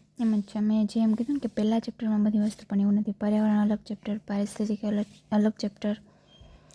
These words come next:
એવી રીતે ત્રીજું ચેપ્ટર એ હશે ઓલું નિવસન તંત્રવાળું. તો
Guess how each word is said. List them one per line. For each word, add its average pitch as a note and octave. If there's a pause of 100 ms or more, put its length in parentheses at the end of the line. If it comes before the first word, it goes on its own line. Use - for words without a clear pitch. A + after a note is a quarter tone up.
(560)
એવી A3+
રીતે A3
ત્રીજું A3
ચેપ્ટર G3+
એ G3+
હશે G3+
ઓલું G3
નિવસન G3+
તંત્રવાળું. G#3+ (840)
તો A3+